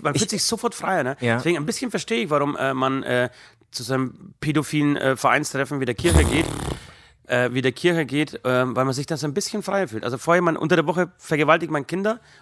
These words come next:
Speaker 1: und geht am Samstag, äh, in die, in die Kirche, um das zu beichten und kommt nach Hause und ist wieder rein und bereit für einen neuen Angriff.
Speaker 2: Genau, und wer die Kirche nicht so mag, kann auch einfach zu uns kommen bei Patreon, ähm, auch so einen Level <laughs> kaufen und, ähm, damit auch sich freikaufen von seinen
Speaker 1: Ja.
Speaker 2: Sünden.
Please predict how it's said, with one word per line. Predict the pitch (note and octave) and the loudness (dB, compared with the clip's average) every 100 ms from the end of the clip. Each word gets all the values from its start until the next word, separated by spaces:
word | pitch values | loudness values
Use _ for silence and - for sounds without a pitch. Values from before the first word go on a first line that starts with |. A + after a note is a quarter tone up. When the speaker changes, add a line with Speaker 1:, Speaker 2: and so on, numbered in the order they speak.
| - | -8
Speaker 1:
und | C#3 | -4
geht | C#3+ E3 | -2 -2
am | C#3 | 2
Samstag, | D3 D#3+ F3 E3 | 2 2 0 -2
äh, | - C#3 C#3+ | 0 0 0
in | C#3+ | 0
die, | C3+ C3+ | 0 0
in | - | 0
die | C3 | 0
Kirche, | A#2 D3+ D3+ | 0 0 0
um | B2 | -2
das | B2 - | -4 -8
zu | |
beichten | G#2+ G2 C3 - B2 - - - | -2 -2 -2 -4 -8 -10 -20 -16
und | G#2+ | -4
kommt | B2+ B2+ | 0 0
nach | |
Hause | G2+ C3+ | 2 2
und | C#3+ A#2 | 0 -2
ist | B2+ | -6
wieder | C#3+ D3 B2 | 0 2 4
rein | B2 F#3+ | 4 2
und | F3 | 0
bereit | C#3+ B2 C#3+ F#3+ - | 4 4 4 0 -8
für | F3 | -6
einen | F3+ | 0
neuen | G3 D#3+ | 0 0
Angriff. | E2+ A2+ G2 - _ | -4 -6 -8 -14 _
Speaker 2:
Genau, | - A2+ G2 | -4 0 2
und | |
wer | G2+ | 2
die | F#2+ | 0
Kirche | A2+ G#2+ | 2 2
nicht | A2+ | 2
so | A#2 | 2
mag, | G2 G2 G#2 - | 2 2 0 -2
kann | A2 G#2+ | 0 0
auch | |
einfach | F#2+ G#2+ G#2+ | 0 0 0
zu | - | 0
uns | A2 A2+ | -2 -2
kommen | - G#2+ G2 | 0 0 2
bei | G2+ | 2
Patreon, | G#2+ G#2 F#2+ G2 F#2 F2+ - | 0 -2 -2 0 -2 -2 -4
ähm, | F2+ E2+ - | -4 -4 -4
auch | E2+ | -6
so | - F2+ | -4 -4
einen | F2 E2 | -2 -2
Level | F#2+ A#2+ C3 C#3+ C3+ | 0 6 6 8 6
<laughs> | |
kaufen | - C#3+ C3+ C#3+ A2+ | 4 4 4 2 2
und, | A#2 A2+ - G#2+ | 2 2 2 -6
ähm, | F#2+ G#2 G2+ | 0 0 4
damit | G#2+ G#2+ G2 | 2 4 2
auch | F#2 | 2
sich | - G2 - | 2 -4 -4
freikaufen | - B2+ A#2 F#2+ F#2 | 6 6 8 4 2
von | F2+ A#2 | -2 0
seinen | A2+ G2 G#2+ | 2 2 2
Speaker 1:
Ja. | |
Speaker 2:
Sünden. | - F2+ D2 | 2 0 -4